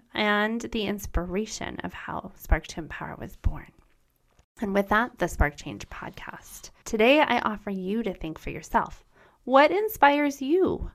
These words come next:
How are you inspired? And what do you do when you have that idea of inspiration?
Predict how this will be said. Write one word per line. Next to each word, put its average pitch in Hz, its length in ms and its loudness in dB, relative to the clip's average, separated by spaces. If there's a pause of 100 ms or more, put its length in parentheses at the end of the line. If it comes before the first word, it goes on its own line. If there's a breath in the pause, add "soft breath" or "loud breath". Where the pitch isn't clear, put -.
(160)
How 339 640 2
are 214 100 -4
you 220 220 -8
inspired? 190 760 -10 (380)
And 269 180 -4
what 311 80 4
do 349 60 4
you 370 220 6 (100)
do 294 500 6
when 202 160 2
you 196 100 4
have 196 280 4
that 180 140 8
idea 170 360 4
of 156 80 0
inspiration? - 920 -8